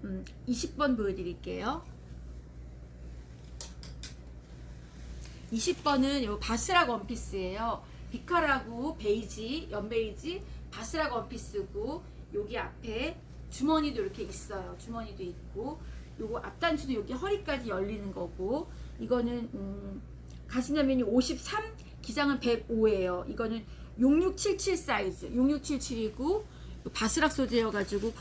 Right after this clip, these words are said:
퀄리티 되게 좋고요. 비카라로 돼 있고, 이렇게 주머니로 요런 식으로 돼 있고, 밑에는 요렇게 돼 있어요. 밑에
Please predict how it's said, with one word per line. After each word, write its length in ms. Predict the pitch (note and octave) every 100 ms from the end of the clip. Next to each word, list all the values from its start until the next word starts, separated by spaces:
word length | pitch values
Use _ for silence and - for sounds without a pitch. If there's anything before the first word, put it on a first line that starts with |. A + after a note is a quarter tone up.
| - -
퀄리티 320 | F4+ E4+ D#4+
되게 220 | A#3+ G3
좋고요. 640 | - F#3 - G#3+ B3 A#3 - - - - - -
비카라로 520 | A3+ E4 D4+ C4 A#3+
돼 120 | G#3+
있고, 640 | F#3+ F3+ - G3+ A3+ E4+ - - - -
이렇게 160 | -
주머니로 540 | - A#3+ B3 A3+ F#3+ -
요런 240 | A#3 C4
식으로 240 | B3 A3+
돼 100 | G#3+
있고, 460 | F3+ F3 - - E4+
밑에는 640 | A3 - - A#3+ A#3 D#4+ G4+ - - - - -
요렇게 420 | G3+ A3 G#3+ -
돼 120 | F3+ D3+
있어요. 340 | D3+ - G#2+ -
밑에 480 | F3+ - G3 F#3+